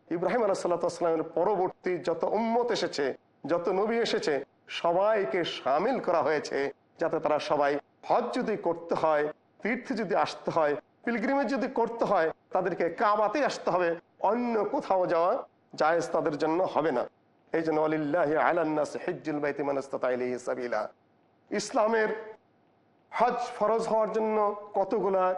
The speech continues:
কারণ রয়েছে, কতগুলা শর্ত রয়েছে। হজ ফরজ হওয়ার জন্য কতগুলা শর্ত রয়েছে,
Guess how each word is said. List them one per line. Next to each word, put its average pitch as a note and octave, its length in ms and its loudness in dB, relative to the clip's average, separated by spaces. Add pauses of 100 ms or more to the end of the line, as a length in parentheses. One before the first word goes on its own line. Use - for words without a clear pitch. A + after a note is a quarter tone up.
কারণ F#3 340 2
রয়েছে, F3 300 0
কতগুলা E3+ 560 2
শর্ত A#3 420 -2
রয়েছে। E3+ 400 0 (500)
হজ G#3 200 2 (140)
ফরজ A#3 300 0
হওয়ার A3+ 280 2
জন্য A3 340 0 (400)
কতগুলা G#3+ 440 2
শর্ত G#3+ 360 -2
রয়েছে, G#3 440 0